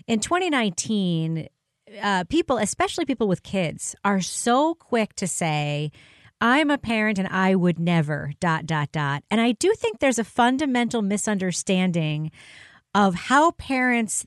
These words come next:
thought of their role and sort of the understanding of what predators were capable of and the impact of those predators in the nineteen seventies and eighties that,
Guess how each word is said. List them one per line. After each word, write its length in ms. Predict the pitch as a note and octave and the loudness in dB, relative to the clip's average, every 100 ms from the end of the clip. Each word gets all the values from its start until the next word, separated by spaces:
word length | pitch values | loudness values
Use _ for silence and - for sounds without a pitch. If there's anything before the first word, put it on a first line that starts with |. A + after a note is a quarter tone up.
| - | 0
thought 300 | G#3+ G#3+ - | 4 4 2
of 240 | G#3 F3+ | 0 2
their 180 | G3+ G#3+ | 2 2
role 440 | F#3 F3+ D3+ C#3 - | 2 0 0 -2 0
and 160 | G3 | -2
sort 140 | D#3 G#3+ | 0 0
of 80 | F#3+ | 0
the 100 | G#3+ | 0
understanding 720 | A3 C#4+ - A3+ G#3+ G#3+ G3+ | 0 -2 -2 -2 -2 -2 -2
of 160 | E3+ | -4
what 240 | E3+ E3 - | -2 -4 -4
predators 540 | A#3 B3 G#3+ F#3 - | 0 0 2 0 -2
were 80 | E3+ | -6
capable 480 | F3 E3 D3+ E3 D#3 | -2 -2 -2 -2 0
of 200 | D3+ D3 | -2 -2
and 120 | F3+ | -2
the 80 | F3+ | -2
impact 560 | G3+ C#4+ - F#3 C#3 - | -2 -4 -2 -2 -2 -6
of 100 | E3 | -6
those 180 | E3 D3 | -4 -4
predators 600 | - D#3 D3 D3+ D3+ - - - - _ _ | -4 -4 -2 -4 -6 -8 -16 -20 -20 _ _
in 180 | C4 C#4 | 2 4
the 80 | C4+ | 4
nineteen 360 | A#3 G#3 G#3+ | 2 2 0
seventies 460 | G3+ F#3 F3 E3+ D#3 | 0 0 0 0 0
and 100 | D#3+ | -2
eighties 400 | D#3 D3+ D3 C#3+ | -2 -4 -4 -4
that, 140 | F3 | -6